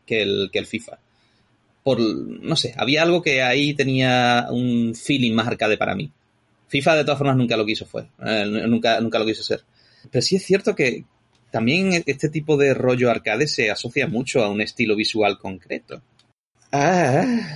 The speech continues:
<laughs> Es que es verdad, cuando has mencionado que ya no se evalúan las cosas por, o sea, el, el arcade ha desaparecido, tú lo has dicho, ya no existen lugares arcades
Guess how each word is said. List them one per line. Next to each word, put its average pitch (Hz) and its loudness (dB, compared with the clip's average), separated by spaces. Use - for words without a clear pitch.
<laughs> - 0
Es 170 2
que - 0
es 160 2
verdad, 180 2
cuando 120 4
has 160 4
mencionado 170 4
que 113 2
ya 117 2
no 139 2
se 117 2
evalúan 113 4
las 117 -4
cosas - -6
por, 101 0
o - -12
sea, 117 2
el, 117 2
el 120 2
arcade 139 2
ha - 2
desaparecido, 104 0
tú 107 0
lo 101 2
has 98 -10
dicho, 104 -8
ya 107 -2
no 113 0
existen 107 -6
lugares 101 0
arcades 139 -2